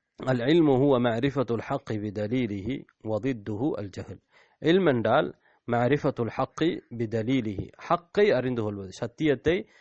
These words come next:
அதற்குரிய ஆதாரத்தோடு அறிந்து கொள்வது.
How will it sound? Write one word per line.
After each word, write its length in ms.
அதற்குரிய 640
ஆதாரத்தோடு 1080
அறிந்து 320
கொள்வது. 580